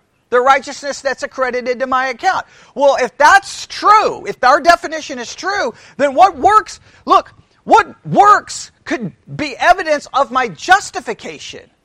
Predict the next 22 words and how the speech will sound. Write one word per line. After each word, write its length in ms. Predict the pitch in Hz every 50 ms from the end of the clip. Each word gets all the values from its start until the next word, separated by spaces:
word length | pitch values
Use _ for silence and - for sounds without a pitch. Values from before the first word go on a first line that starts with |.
| _ _ _ _ _ _ -
The 140 | - - 277
only 420 | 277 330 381 403 403 427 392 370
works 580 | 262 202 262 311 370 381 381 381 - - - -
that 140 | 285 277
could 140 | - 302 233
be 140 | 247 262 220
evidence 500 | - 277 311 320 311 285 277 277 233 -
of 220 | 208 220 247 214
my 160 | 220 233 220 202
justification 1080 | 147 - 294 359 359 - - 302 254 240 - - 220 196 175 - - 196 196 202 196 - _ _ _
would 140 | - 240 240
be 140 | 262 277 277
the 100 | 262 247
works 400 | 233 262 269 254 - - - 247
of 100 | 247 -
Christ, 640 | - - 370 381 403 392 - - 131 - - - _ _ _ _ -
his 200 | 220 226 - - - -
active 500 | - 233 254 302 - _ 330 320 320 349
and 140 | 320 302 -
passive 500 | - 247 240 247 240 - - - 226 285
obedience, 800 | 294 254 214 370 370 370 349 330 226 156 127 - _ - - _ _ _ _ _ _ _ _ -
period. 640 | - 415 440 415 415 403 311 170 120 107 - -